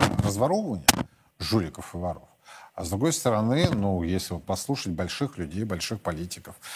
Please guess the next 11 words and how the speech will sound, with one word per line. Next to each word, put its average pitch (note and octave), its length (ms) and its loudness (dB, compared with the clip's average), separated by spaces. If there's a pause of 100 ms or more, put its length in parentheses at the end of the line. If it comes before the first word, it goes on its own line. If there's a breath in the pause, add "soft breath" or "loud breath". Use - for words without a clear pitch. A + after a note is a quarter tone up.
(160 loud breath)
здесь, F2 720 2
за F2 680 4 (380 soft breath)
кордоном, F#2+ 720 4 (340 soft breath)
складывается B2+ 580 2
впечатление, B2 600 2
что - 440 0
а, G#2+ 340 6
мир G2+ 340 6
близок F#2+ 560 4
к, F#2+ 320 4
к F#2 580 4